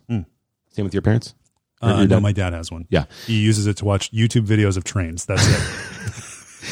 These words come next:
Speaker 2: So there's no computer in the house at all, which I find strange. There's no moment where my parents are like, "You know what? We should get involved in this whole computer thing.
Speaker 1: Yeah.
Speaker 2: We should know what the internet is."
Speaker 1: Yeah.
Speaker 2: No. Like, my mom uses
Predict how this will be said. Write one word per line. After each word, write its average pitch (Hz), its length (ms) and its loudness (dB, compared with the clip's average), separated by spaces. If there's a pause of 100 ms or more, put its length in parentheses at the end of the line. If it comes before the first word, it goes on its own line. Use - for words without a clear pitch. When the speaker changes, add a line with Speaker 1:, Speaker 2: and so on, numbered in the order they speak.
(240)
Speaker 2:
So 143 260 6
there's 160 340 -2
no 247 180 0
computer 165 380 0
in 127 60 2
the 113 80 2
house 98 240 2
at 85 80 0
all, 58 300 -6
which 143 180 0
I 175 80 2
find 165 380 -2 (220)
strange. 76 500 -2
There's 127 220 2
no 156 220 2
moment 139 300 2
where 110 100 -2
my 104 60 4
parents 101 300 0
are 95 40 2
like, 90 140 0 (220)
"You 220 100 0
know 311 120 4
what? 254 180 0
We 220 220 2
should 139 420 0
get 139 140 2
involved 143 460 2
in 160 40 0
this 170 120 0
whole 180 160 -6
computer 208 440 0
thing. 69 280 0
Speaker 1:
Yeah. 98 180 -2 (340)
Speaker 2:
We 147 140 2
should 160 160 2
know 113 140 4
what 185 160 2
the 233 120 2
internet 87 300 2
is." 71 340 -4 (180)
Speaker 1:
Yeah. 107 100 -4 (120)
Speaker 2:
No. 73 80 -8 (320)
Like, 127 120 2
my 147 120 2
mom 143 500 2 (460)
uses 117 500 0